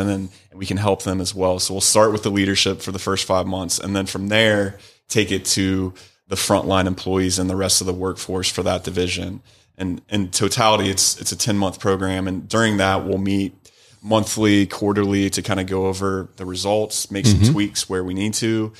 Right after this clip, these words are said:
Speaker 1: and kinda show that R O I. And then assuming that goes well, we'll continue that relationship and partnership over a longer period of time. If it's a massive company, it could be more of an enterprise type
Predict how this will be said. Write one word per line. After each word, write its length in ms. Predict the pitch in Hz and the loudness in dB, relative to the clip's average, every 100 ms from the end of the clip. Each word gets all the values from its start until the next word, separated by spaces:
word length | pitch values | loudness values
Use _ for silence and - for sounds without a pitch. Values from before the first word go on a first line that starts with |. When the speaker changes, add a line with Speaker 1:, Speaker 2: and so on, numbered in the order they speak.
| - _ - | -20 _ -14
Speaker 1:
and 100 | 90 | -6
kinda 160 | 98 | -2
show 260 | 92 - 101 | 0 0 2
that 200 | 98 82 | 0 0
R 200 | 98 95 | 0 2
O 120 | 92 | 2
I. 400 | 107 101 101 98 107 | 4 4 2 0 -6
And 100 | 98 | -4
then 200 | 101 98 | -2 -2
assuming 640 | 90 - 107 104 101 98 98 | 0 0 2 2 2 -2 0
that 220 | 107 107 | 0 2
goes 220 | 104 95 | -2 -2
well, 420 | 98 98 98 98 - - _ | 0 0 0 -2 -8 -20 _
we'll 140 | 98 | -12
continue 400 | 92 95 - 98 | -2 -2 0 0
that 160 | 95 95 | 2 2
relationship 540 | 92 95 95 98 - 92 | 2 0 0 2 0 -2
and 100 | 90 | 0
partnership 500 | 95 92 90 95 92 | 2 2 0 -2 -4
over 220 | 95 98 | -4 -4
a 60 | |
longer 280 | 92 95 95 | -2 0 -2
period 240 | 92 92 92 | -2 -4 -4
of 60 | |
time. 280 | - 92 95 | -2 -2 -2
If 100 | 95 | -2
it's 140 | 104 98 | 0 0
a 40 | |
massive 480 | 95 95 98 104 95 | 2 2 2 2 0
company, 360 | 117 104 113 107 | 0 2 2 0
it 80 | - | 0
could 160 | 98 | -2
be 180 | 95 92 | 0 -2
more 200 | 90 95 | 0 -2
of 60 | 95 | -4
an 60 | 90 | -4
enterprise 520 | 98 98 - 107 101 | -2 0 2 2 4
type 240 | - 90 | 2 0